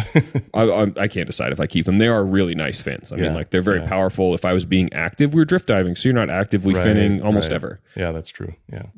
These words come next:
Speaker 1: I'd, I'd love to hear about the dives. You know, you mentioned drift dives, and I've been to Cozumel a few times, but it's been a number of years. Drift diving is fun, isn't it?
Speaker 2: Oh, it's great. Yeah, yeah. Drift diving is fantastic. It really, I would say one, one caveat I would say, and this comes down to with all diving essentially,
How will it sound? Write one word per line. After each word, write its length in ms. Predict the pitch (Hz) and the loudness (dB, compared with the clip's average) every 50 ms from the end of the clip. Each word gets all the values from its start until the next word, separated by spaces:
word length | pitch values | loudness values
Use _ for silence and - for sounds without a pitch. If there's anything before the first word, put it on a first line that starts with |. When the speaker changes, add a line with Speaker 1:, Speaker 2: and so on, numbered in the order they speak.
| - - - - - - | -20 -18 -16 -14 -14 -12
Speaker 1:
I'd, 160 | - 127 123 - | -12 -12 -8 -6
I'd 100 | 135 117 | -2 0
love 140 | 131 127 - | 0 0 0
to 60 | 120 | 0
hear 100 | 113 123 | 2 2
about 160 | 110 110 - | 2 2 0
the 60 | - | 0
dives. 340 | 92 113 110 117 123 110 95 | 0 0 0 2 0 0 0
You 80 | 98 92 | -2 -2
know, 60 | 92 | 0
you 80 | 92 90 | 0 0
mentioned 280 | 95 98 - - 95 85 | -2 -2 -4 -4 -4 -4
drift 220 | 104 120 - - | -4 -4 -4 -6
dives, 240 | - 78 78 80 90 | -8 -8 -8 -8 -8
and 80 | 92 | -8
I've 520 | 90 87 101 - - - - - - - - | -10 -10 -12 -16 -20 -20 -20 -20 -20 -14 -10
been 120 | - 98 | -10 -10
to 60 | 92 | -8
Cozumel 360 | - - 95 95 95 92 90 87 | -8 -6 -6 -6 -4 -4 -4 -4
a 60 | - | -4
few 120 | - 104 | -4 -6
times, 240 | - - 92 85 - | -4 -4 -6 -8 -8
but 100 | - - | -10 -10
it's 100 | 92 - | -12 -8
been 140 | - 95 87 | -6 -6 -6
a 40 | 87 | -4
number 200 | 90 90 87 87 | -4 -4 -6 -6
of 100 | 82 85 | -6 -6
years. 460 | 95 101 104 95 87 82 - - - _ _ _ _ _ _ _ _ _ _ - | -4 -2 -2 -2 -2 -4 -8 -10 -12 _ _ _ _ _ _ _ _ _ _ -2
Drift 180 | - 175 - | -2 -2 0
diving 240 | - 262 226 226 196 | -2 -2 -2 -2 -2
is 80 | 143 - | -2 -2
fun, 240 | - 190 214 143 | -2 -2 -2 -2
isn't 160 | 101 - - 95 | -2 -2 -4 -6
it? 140 | - - - _ _ - | -8 -10 -14 _ _ 2
Speaker 2:
Oh, 100 | 120 104 | 2 2
it's 140 | 92 - | 2 2
great. 300 | - - 120 98 73 - - | 2 2 2 2 2 -2 -2
Yeah, 160 | - 107 110 | 2 2 4
yeah. 160 | 101 95 90 76 | 4 4 2 2
Drift 240 | - 120 117 - | 2 2 2 4
diving 220 | - 131 120 120 117 | 4 2 4 2 2
is 80 | - - | 2 0
fantastic. 520 | 113 98 - 110 101 104 - - 104 98 | 0 0 0 0 0 0 2 0 0 2
It 40 | 98 | 2
really, 360 | 92 110 120 131 139 143 143 - - | 2 4 4 4 4 4 2 0 0
I 100 | 107 113 | 0 2
would 160 | 120 120 110 | 2 2 2
say 160 | - - 117 113 | 2 2 2 2
one, 300 | 110 107 117 120 127 - | 2 2 2 2 0 0
one 320 | - 107 120 123 123 123 | 0 0 2 2 2 0
caveat 420 | - 127 110 110 107 110 104 101 | 0 0 0 2 2 4 4 4
I 60 | 101 95 | 4 2
would 100 | 95 - | 2 0
say, 100 | - - | 0 2
and 100 | 104 110 | 4 4
this 100 | 135 131 | 4 4
comes 200 | - - 123 104 | 2 2 0 2
down 160 | 98 92 87 87 | 2 0 0 0
to 80 | 85 | 2
with 140 | 82 - - - | 0 0 0 0
all 260 | - 90 90 92 95 | 0 2 2 2 2
diving 460 | 90 98 98 101 104 104 110 110 110 | 2 2 2 2 2 2 2 2 2
essentially, 640 | 80 67 - - 104 107 - 123 120 120 123 120 | 2 0 2 2 2 2 2 2 2 2 2 0